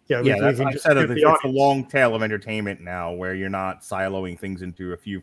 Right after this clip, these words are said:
Speaker 2: projects, but you're making a zillion projects, you know, that across the board. And so you can have things that are very niche to something that is very accessible. Let me take a minute here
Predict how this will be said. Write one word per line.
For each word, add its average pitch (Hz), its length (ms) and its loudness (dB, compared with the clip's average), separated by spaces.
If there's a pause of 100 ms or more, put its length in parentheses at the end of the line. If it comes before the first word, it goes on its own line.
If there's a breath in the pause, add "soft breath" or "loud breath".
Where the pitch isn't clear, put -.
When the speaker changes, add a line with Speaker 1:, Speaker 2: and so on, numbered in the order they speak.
(120)
Speaker 2:
projects, 85 480 -8
but 87 200 -10 (260 soft breath)
you're 101 100 -4
making 92 260 0
a 95 60 0
zillion 101 500 0
projects, 87 640 -6 (140)
you 110 100 -10
know, 76 200 -10 (600)
that 107 220 -6
across 98 380 -4
the 110 100 -4
board. 98 340 0
And 90 120 -8
so 95 80 -8
you 95 160 -6
can 92 140 -12
have 82 280 -8 (180)
things 92 260 -6
that 85 140 -10
are 80 320 -6 (420)
very 92 760 0
niche 98 460 -6 (180)
to 98 120 -8
something 87 240 -10
that 85 100 -8
is 78 80 -18
very 87 180 -4
accessible. 85 300 -10
Let 104 100 -4
me 156 80 -2
take 139 140 -4
a 104 60 -2
minute 95 400 -4
here 90 300 -4